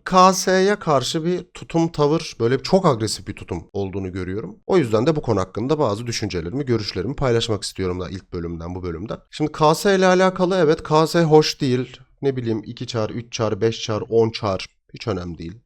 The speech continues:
Bir para yatırmışsın, ne bileyim telefonunu ayarlamışsın, bir organizasyon kurmuşsun, çarını slota bırakmışsın, geçip gidip uyumuşsun, demişsin ki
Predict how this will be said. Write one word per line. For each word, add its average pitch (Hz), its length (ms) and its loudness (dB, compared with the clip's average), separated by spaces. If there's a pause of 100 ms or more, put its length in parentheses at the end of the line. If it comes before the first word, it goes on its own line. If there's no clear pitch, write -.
(100)
Bir 117 160 -4
para 143 260 4
yatırmışsın, 143 720 0
ne 127 80 -2
bileyim 131 160 -4
telefonunu 123 520 -4
ayarlamışsın, 131 680 -6
bir 120 40 -4
organizasyon 110 800 2
kurmuşsun, 104 500 -2
çarını 110 360 2
slota 113 400 0
bırakmışsın, 113 560 0
geçip - 440 -4
gidip 117 280 -4
uyumuşsun, 117 500 0
demişsin 110 360 -4
ki 87 220 -8